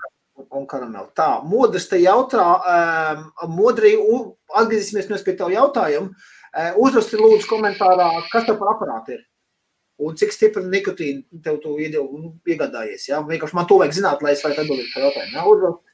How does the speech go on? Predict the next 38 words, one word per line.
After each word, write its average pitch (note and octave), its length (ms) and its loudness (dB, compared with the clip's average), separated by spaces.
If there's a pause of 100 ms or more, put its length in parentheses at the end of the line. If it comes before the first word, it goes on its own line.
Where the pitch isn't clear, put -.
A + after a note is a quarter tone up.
(280)
kāds F#3 180 6
tev F#3 160 -2
aparāts B3 480 4
un, G3 160 -8
un, G3+ 240 -8
un F#3 120 -6
cik G3 160 -6
stiprs - 240 -10
nikotīns? - 600 -16
Moškaļi D#3+ 400 -2
brendu, C#3+ 300 -8
nu, - 60 -20
kur B2 120 -14
brendu A#2+ 280 -16
tas - 140 -20
ir, E2+ 140 -12
ja? G3 80 -4 (720)
Tā, D#3+ 120 0 (180)
Armand D#3+ 300 0
saka, C#3+ 320 -6
"Sveiki, A#3+ 640 2
ja, G#3+ 220 2 (240)
čau, D#3 180 -6
čau." G#3+ 240 4 (720)
Eh, D3 520 0
kur F3 180 -4
es, E3+ 120 -8
es F3 420 -4
kaut, F3 280 -4
Ivars G#3 480 0
kaut D#3+ 160 -4
ko F3+ 80 -8
bija D#3 160 -8
prasījis F#3 480 0
jautājumu F3+ 360 2
zīmes, D3 280 -8
laikam, D3 320 -8
pēc D3 240 -4